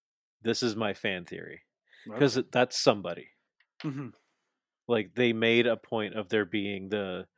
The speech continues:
Speaker 1: the other hooded person beside him. Um, and they showed his hands. It is a man. It's not Julia Hart,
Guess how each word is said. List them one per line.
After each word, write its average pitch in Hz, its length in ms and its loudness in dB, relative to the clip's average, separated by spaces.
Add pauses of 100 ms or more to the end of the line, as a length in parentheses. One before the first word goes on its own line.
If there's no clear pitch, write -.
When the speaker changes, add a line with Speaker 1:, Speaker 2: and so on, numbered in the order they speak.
(140)
Speaker 1:
the 110 120 -2
other 113 280 2
hooded 101 380 -2
person 95 440 -4
beside 92 480 -4
him. 90 280 -10 (1000)
Um, 90 400 -2 (1600)
and 123 160 0
they 113 80 0
showed 123 280 8
his 127 120 0
hands. 101 340 -2
It 113 140 -4
is 110 120 0
a 123 60 2
man. 101 360 -2
It's - 280 -10
not 104 240 -8
Julia 131 340 0
Hart, 160 300 2